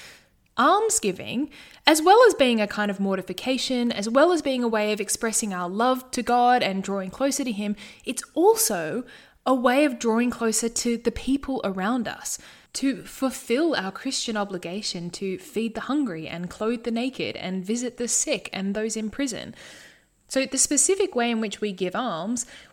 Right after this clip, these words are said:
will vary depending on our own circumstances and the needs around us, as well as what we are able to give. So for some people, it's financial. For other people, it's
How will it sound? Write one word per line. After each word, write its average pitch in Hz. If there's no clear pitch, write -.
will 226
vary 330
depending 202
on 196
our 185
own 180
circumstances 214
and 175
the 175
needs 185
around 185
us, -
as 202
well 202
as 196
what 202
we 190
are -
able 185
to 180
give. 226
So -
for 220
some 302
people, 302
it's 233
financial. 254
For -
other 285
people, 285
it's 240